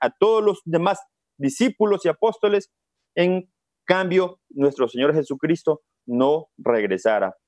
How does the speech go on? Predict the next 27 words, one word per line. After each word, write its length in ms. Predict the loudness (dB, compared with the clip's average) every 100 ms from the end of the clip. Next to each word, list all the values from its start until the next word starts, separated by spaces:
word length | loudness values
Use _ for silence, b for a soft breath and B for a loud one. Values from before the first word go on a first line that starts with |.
| b -2
Además, 580 | 0 0 0 -2 -8 _ _
le 120 | 0
tocó 220 | 2 0 0
convertir 420 | -2 -2 0 -2
a 60 |
muchos 260 | 0 -2 0
judíos 460 | 0 2 2 0 -2
en 60 |
cuanto 320 | -2 0 0
abre 180 | 2 2
las 140 | 0 0
puertas 560 | -2 0 -2 -4 -12 _ _
de 180 | -2 -2
aquella 280 | 2 2 2
habitación 460 | 2 0 2 2
en 80 | 2
la 100 | 0
que 80 | 0
estaban 260 | -2 -2 -2
encerrados, 500 | -2 0 0 0 -2
pero 160 | -2
luego 260 | 2 2 2
de 80 | 0
recibir 380 | -2 -2 0 2
el 100 | 0
Espíritu 440 | 0 -2 -2 -2
Santo, 360 | -2 0 -2